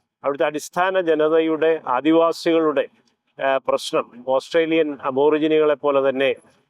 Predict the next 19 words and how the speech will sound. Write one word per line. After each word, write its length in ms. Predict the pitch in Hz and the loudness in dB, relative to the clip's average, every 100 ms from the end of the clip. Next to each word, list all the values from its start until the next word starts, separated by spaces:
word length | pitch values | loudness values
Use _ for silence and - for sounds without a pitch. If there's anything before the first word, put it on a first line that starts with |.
| - | -2
ഓസ്ട്രലോയിഡ് 720 | 135 - - 160 165 165 151 160 | -2 -2 -4 0 4 2 4 2
വംശജരായിട്ടുള്ള 1300 | 139 131 - 160 147 147 143 139 127 135 135 135 131 131 | 2 -2 -6 -4 -2 2 2 0 0 0 2 2 0 0
പാപ്പുവ 600 | 127 - 143 143 139 143 143 | -2 0 0 2 2 -2 -2
ന്യൂഗിനിയയിലെ 840 | 127 139 127 131 135 139 135 113 - _ _ - | 0 0 -2 0 2 2 0 -4 -6 _ _ -6
ഈ 60 | 131 | -2
അടിസ്ഥാന 580 | 131 143 - 165 165 160 | -2 -4 -4 -4 0 0
ജനതയുടെ 800 | 139 139 147 156 156 151 151 135 _ _ _ - | 0 0 2 2 2 0 0 -2 _ _ _ -6
ഈ 80 | 135 | 0
അതിജീവന 600 | 135 143 147 175 170 165 | 0 0 2 2 4 0
സമരം, 600 | - 151 139 143 165 180 - - - | -2 -2 -2 0 -2 -4 -20 -20 -6
അത് 560 | 139 165 180 180 165 156 | 0 2 2 2 -4 -4
കേരളത്തിലെയും 840 | 156 160 180 - 185 190 190 180 | -2 0 -2 -2 0 2 2 2
ഇന്ത്യയിലെയും 680 | 165 165 196 196 190 156 117 117 | 0 2 2 4 2 2 -4 -16
ഒക്കെ 240 | 147 151 151 | -10 -4 0
തന്നെ 320 | 156 147 139 139 | 0 0 -2 -6
അടിസ്ഥാന 460 | 139 - 160 165 | -6 -4 -2 0
ജനതയുമായി 920 | 147 139 139 151 151 143 139 135 131 123 _ _ - | 0 0 2 2 2 2 2 0 -2 -8 _ _ -4
ബന്ധിപ്പിച്ചുകൊണ്ട് 760 | 120 135 135 151 160 160 160 240 _ _ _ _ 143 | -2 -2 -4 -2 0 0 0 -4 _ _ _ _ -2
ഇന്ത്യയിലെയും 680 | 143 147 170 175 170 165 | 0 2 2 4 2 0